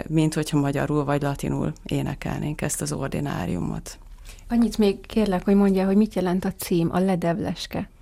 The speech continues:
Speaker 1: A mi Istenünk. Az Isten báránya tételben többször is fogja hallani a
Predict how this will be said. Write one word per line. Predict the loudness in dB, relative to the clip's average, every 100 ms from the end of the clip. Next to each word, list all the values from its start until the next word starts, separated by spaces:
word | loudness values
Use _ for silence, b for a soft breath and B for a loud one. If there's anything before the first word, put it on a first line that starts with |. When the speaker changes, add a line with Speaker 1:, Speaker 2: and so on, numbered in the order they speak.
| B B B 0
Speaker 1:
A | 2
mi | 4
Istenünk. | 4 2 0 0 0 -2 -4 -8 B B B B -20 -12 -2
Az |
Isten | 0 2 2 4
báránya | 4 4 2 0 0
tételben | 0 0 2 0 2 2
többször | 2 2 0 0
is | -2 -4
fogja | -4 -4 -4 -4
hallani | -4 -2 0 0
a | -2 -4